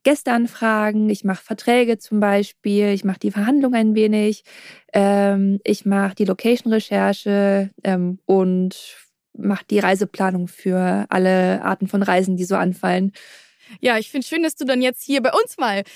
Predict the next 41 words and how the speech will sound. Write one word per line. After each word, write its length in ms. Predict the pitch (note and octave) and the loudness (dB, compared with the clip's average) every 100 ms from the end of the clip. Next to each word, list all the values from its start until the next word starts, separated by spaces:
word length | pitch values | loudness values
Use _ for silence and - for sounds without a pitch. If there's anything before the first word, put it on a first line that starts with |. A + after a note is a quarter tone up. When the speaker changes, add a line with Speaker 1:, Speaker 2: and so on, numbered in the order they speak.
| - | -20
Speaker 2:
zu 240 | - D#4 B3 | -8 -4 -2
Gast 340 | A3 G#3+ - - | -2 -4 -12 -4
bist. 420 | A3 - - - | -2 -2 -6 -6
Speaker 1:
Yes, 520 | C4 G4 D4+ - - - | -2 0 -2 -6 -14 -6
freut 160 | B3+ | -2
mich 160 | B3 C4 | 0 2
auch. 220 | G#3+ G3+ _ - | 0 -2 _ -6
<laughs> 80 | G#3+ - _ _ _ _ _ _ - _ _ | -6 -6 _ _ _ _ _ _ -20 _ _
Speaker 2:
Nennt 240 | A#3 A3+ C#4 | 0 2 0
man 100 | C#4+ | 0
dich 260 | C#4 - | -2 -4
eigentlich 240 | G#3+ A3+ - | -4 -2 -2
auch 200 | B3 A#3+ | -2 0
Mel 340 | G#3 A3+ D4 | 0 0 -2
so 80 | C4 | -2
im 80 | C4 | -4
Freundeskreis? 840 | - C#4+ C#4+ - C#4 E4 - - _ _ _ _ - | -2 -2 -2 -4 -4 -4 -8 -18 _ _ _ _ 0
Speaker 1:
Ähm, 800 | A3 A#3 A#3+ A#3+ A#3+ B3 B3 A#3 | 2 4 4 4 4 4 2 0
einige 320 | - A#3+ D4 B3+ | 0 2 2 2
machen 240 | B3+ C4+ | 0 0
das 180 | A#3+ - | -2 -4
schon, 380 | - A#3 C#4 B3+ | -2 0 2 2
aber 460 | G#3+ G#3+ G#3+ G#3+ | 2 2 2 2
normalerweise 400 | G3+ G#3+ G#3 G#3 | 2 0 0 0
habe 100 | G3+ | 0
ich 60 | G#3 | -2
keinen 200 | - G3+ | 0 -2
Spitznamen. 500 | - A3 G3 F#3+ G3 _ G4 | -2 -4 -2 -2 -2 _ -6
Also 160 | G#3+ | 0
Speaker 2:
Ja, 200 | G3 G3 - _ - | 0 -2 -8 _ -4
aber 200 | A3 A3+ | 0 0
so 80 | |
kann 160 | B3+ B3+ | 0 -2
man 100 | A#3 | -2
uns 140 | A#3+ | -2
auf 100 | A#3 | -4
jeden 140 | A#3 A3+ | -4 -4
Fall 120 | A3 | -2
hier 240 | A3 A3+ | 0 -2
unterscheiden, 640 | G#3 A3+ A3 A3 A3 A3+ G#3+ | -2 -4 -2 -2 0 -2 -2
also 340 | G3+ G#3 | 0 0